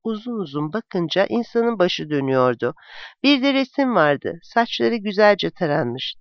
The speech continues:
Temiz pak, gülümseyen bir adam. Gazeteyi elinden bıraktı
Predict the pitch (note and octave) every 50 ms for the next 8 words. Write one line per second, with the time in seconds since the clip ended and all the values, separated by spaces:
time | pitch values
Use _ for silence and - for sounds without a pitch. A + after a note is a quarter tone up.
0 | _ _ - C4 B3+ A#3+ B3+ B3 - - - E3+ D#3 D#3+ - - - - G3 G3+
1 | G#3 A3 A3 - - - A#3 A3+ A3+ A3 G#3+ F#3 F#3 D#3+ D3 C#3 - B2+ A#2 -
2 | - _ _ - _ - F3 F#3+ E3+ F3 G#3 - - G#3 F#3+ - - G#3+ G#3+ A3
3 | G#3 G3 F#3+ F#3 F#3 F3+ F3 F#3+ F#3 F3+ F3+ - - _ - F#3+ G3+